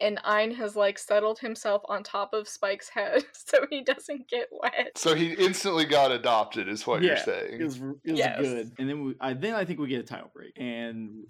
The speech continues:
Speaker 3: we,
Speaker 1: Yes.
Speaker 3: we cut back, and Jet's putting a little collar on Ein because Jet's, like, secretly a big softie.
Speaker 1: And it also has the G P S tracker
Speaker 3: Oh,
Speaker 1: in
Speaker 3: yeah.
Speaker 1: it.
Speaker 3: But, uh,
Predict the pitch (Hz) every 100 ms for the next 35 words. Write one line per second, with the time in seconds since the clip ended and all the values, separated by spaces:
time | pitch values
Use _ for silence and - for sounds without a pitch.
0 | - - 127 120 - 123 120 143 139 -
1 | 127 120 120 123 123 135 123 - 135 127
2 | 117 113 117 110 113 113 123 117 104 104
3 | 113 123 - 117 101 117 110 - 107 -
4 | 104 95 92 101 104 101 _ - 107 104
5 | - - - - 123 233 220 214 - 202
6 | 202 185 180 - - - - - 117 107
7 | - - - _ _ _ 95 95 98 -